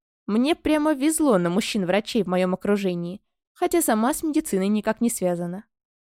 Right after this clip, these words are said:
Он осмотрел меня и строго велел явиться к нему на приём.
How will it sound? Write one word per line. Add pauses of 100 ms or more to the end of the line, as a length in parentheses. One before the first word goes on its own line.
(340)
Он
осмотрел
меня
и
строго
велел
явиться
к
нему
на
приём.